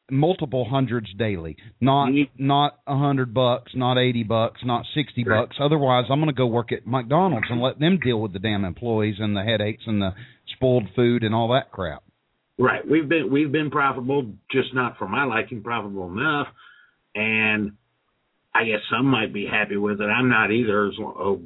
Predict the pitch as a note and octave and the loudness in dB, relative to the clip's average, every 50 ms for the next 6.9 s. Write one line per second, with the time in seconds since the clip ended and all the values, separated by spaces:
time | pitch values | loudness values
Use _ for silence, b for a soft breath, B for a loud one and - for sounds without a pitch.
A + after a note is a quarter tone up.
0 | E2 - - F2+ F#2+ G#2+ A#2 A#2+ B2 G#2+ G#2+ A2+ D3 D3+ - - G2+ F2 E2 D#2+ | -12 -10 -6 -2 0 2 2 2 2 0 0 0 -2 -2 -2 -4 -6 -6 -6 -4
1 | E2+ F2+ F#2+ F#2+ - - F2 F2 F#2 F2 F#2 F#2 F#2 F#2 - F#2 F#2 F#2+ F2+ E2 | -4 -4 -4 -4 -6 -12 -16 -14 -12 -12 -10 -10 -12 -12 -6 -2 0 0 0 0
2 | F#2+ F#2+ - - G2+ G2+ F#2+ - - b b b b b b b b b b _ | -4 -6 -4 -2 0 0 0 0 -2 b b b b b b b b b b _
3 | - - G2 G#2+ A#2+ A#2+ A#2+ A#2+ A2+ A2+ A2 A2 A2+ A2+ A2+ A2+ A2+ A2+ A2+ A2 | -12 -4 0 2 4 4 4 4 4 4 4 4 4 4 4 4 4 4 4 2
4 | G#2+ G2+ - - - - - - - - - - A#2 B2+ A#2+ A#2 A2+ G#2+ A#2+ A2+ | 2 0 0 -4 -8 -12 -12 -16 -18 -14 -6 0 2 2 2 2 2 0 -2 -4
5 | A2 - A#2 - - B2+ A2+ A2 A2+ A#2+ A2 A2+ A#2 - - A#2 G#2 A2 A2+ G#2+ | -4 -4 -6 -4 -2 0 0 2 2 2 2 0 0 -2 0 0 2 2 2 2
6 | G2+ G#2 G#2+ G#2+ G2+ - A2+ A#2 A#2 A#2 A2+ G2 - A2 G#2+ A2 G#2+ | 2 2 0 0 2 0 0 0 0 0 -4 -4 0 2 2 2 2